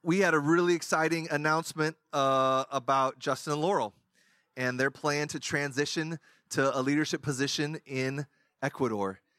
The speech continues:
with our partners in Ecuador. And so we're really excited about that for them. Yeah. And, um, so if you,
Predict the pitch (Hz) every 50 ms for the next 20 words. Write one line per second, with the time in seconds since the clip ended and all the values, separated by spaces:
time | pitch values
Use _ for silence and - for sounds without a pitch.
0 | _ _ _ - 123 127 123 - 131 123 - - 143 127 131 131 123 135 120 123
1 | 123 - 131 110 107 104 101 98 92 - _ _ _ _ _ 120 113 - - 131
2 | 127 147 151 143 156 170 170 156 143 - - - 143 139 139 139 139 131 139 135
3 | - - 139 135 151 165 - _ _ - 135 123 131 135 147 156 147 135 131 139
4 | 143 127 107 - _ _ _ _ _ _ _ - 139 135 135 131 127 127 123 120
5 | 117 113 107 104 101 - _ _ _ - - - _ _ _ _ _ - - -
6 | - 143 135 131 131 131 - _ _ 160 156 - - 160 175 185 180 185 165 135